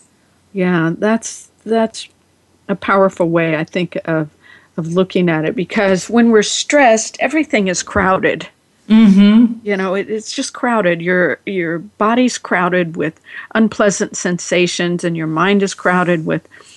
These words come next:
Speaker 1: worries and anxieties, and, you know, there's no room for the positive, is there?
Speaker 2: No, there is not.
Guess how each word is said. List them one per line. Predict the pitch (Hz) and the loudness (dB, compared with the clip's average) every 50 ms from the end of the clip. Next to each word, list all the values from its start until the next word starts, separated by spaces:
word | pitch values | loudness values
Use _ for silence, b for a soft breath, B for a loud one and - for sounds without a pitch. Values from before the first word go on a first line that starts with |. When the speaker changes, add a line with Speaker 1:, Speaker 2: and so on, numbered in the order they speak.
| B B B B | B B B B
Speaker 1:
worries | - 180 175 175 175 170 170 170 165 185 | 0 2 4 4 4 4 4 2 2 2
and | 175 165 160 | 0 2 2
anxieties, | 160 170 165 156 - 175 175 175 170 170 165 156 165 165 165 160 156 151 - | 2 0 0 0 0 0 0 2 2 2 2 2 0 0 0 -2 -2 -4 -8
and, | 165 160 165 170 175 B B B B B B B B B B B | -8 -8 -8 -10 -12 B B B B B B B B B B B
you | - - 190 175 | -6 -4 -4 -2
know, | 170 165 170 160 | -2 -4 -2 -2
there's | 175 165 - - | -4 -4 -2 0
no | 208 214 233 240 214 - | 0 2 2 0 0 2
room | 254 269 277 247 202 175 | 4 4 4 4 4 2
for | - - - 185 | 0 0 -2 0
the | 160 165 | 0 0
positive, | 147 - - 170 165 160 - - 160 160 160 185 | -2 -2 0 0 0 0 -2 -2 -4 -4 -2 -2
is | 196 202 - - | -2 -4 -4 -4
there? | - - - 85 - - - _ _ _ _ _ _ _ _ | -6 -6 -6 -6 -8 -10 -12 _ _ _ _ _ _ _ _
Speaker 2:
No, | 208 208 208 220 226 254 277 269 | 2 4 4 6 6 6 4 4
there | 269 285 269 262 269 | 4 2 2 4 4
is | 269 262 - - | 2 2 4 4
not. | 277 277 262 220 208 208 196 202 - - | 4 6 6 4 4 2 0 -2 -6 -8